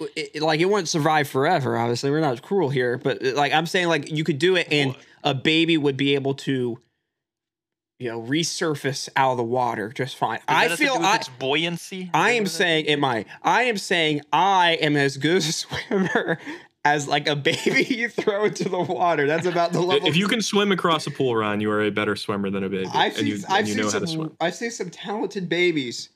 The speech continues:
Speaker 1: I've seen some, a lot, I've seen a
Speaker 2: You've
Speaker 1: lot of
Speaker 2: seen some
Speaker 1: babies.
Speaker 2: talented babies?
Speaker 1: I've seen
Speaker 3: And
Speaker 1: some
Speaker 3: baby
Speaker 1: ba- <laughs>
Speaker 3: geniuses too.
Speaker 1: I've seen
Speaker 2: At
Speaker 1: some
Speaker 2: baby
Speaker 1: babies
Speaker 2: school?
Speaker 1: swim across the pool, and I feel like they're more proficient at it than I am.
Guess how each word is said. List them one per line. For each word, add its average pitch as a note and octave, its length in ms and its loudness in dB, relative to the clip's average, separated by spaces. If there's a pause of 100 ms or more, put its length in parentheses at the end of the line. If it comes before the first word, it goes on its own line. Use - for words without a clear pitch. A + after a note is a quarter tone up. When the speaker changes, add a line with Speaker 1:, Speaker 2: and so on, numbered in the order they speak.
Speaker 1:
I've - 100 -4
seen F3+ 140 2
some, E3 140 2
a - 20 2
lot, C#3+ 400 2
I've C#3+ 120 2
seen F#3 120 2
a F3 40 4
Speaker 2:
You've D3+ 120 2
Speaker 1:
lot D#3+ 140 4
of - 60 -2
Speaker 2:
seen - 20 -2
some C#3+ 180 4
Speaker 1:
babies. A#2 160 0
Speaker 2:
talented C3+ 420 -4
babies? C3+ 360 -2
Speaker 1:
I've D3+ 80 0
seen E3+ 80 0
Speaker 3:
And D3 80 2
Speaker 1:
some C#3 100 0
Speaker 3:
baby D#3+ 320 2
Speaker 1:
ba- - 60 0
<laughs> B2 80 2
Speaker 3:
geniuses B2 500 -6
too. A#2 280 0 (800)
Speaker 1:
I've F#3+ 120 -6
seen A3 80 -2
Speaker 2:
At G3+ 60 -4
Speaker 1:
some G#3 120 0
Speaker 2:
baby F3+ 220 4
Speaker 1:
babies F3+ 160 2
Speaker 2:
school? G3 100 0
Speaker 1:
swim E3+ 300 2
across D#3+ 340 0
the D3 80 -2
pool, D#3 640 0 (500)
and C#3 100 4
I C#3+ 140 4
feel D3+ 160 -2
like C#3+ 120 0
they're D3 100 2
more C#3+ 180 2
proficient D#3 500 0
at C#3 200 4
it C3 40 -2
than C#3+ 140 0
I G3+ 200 2
am. C3+ 280 0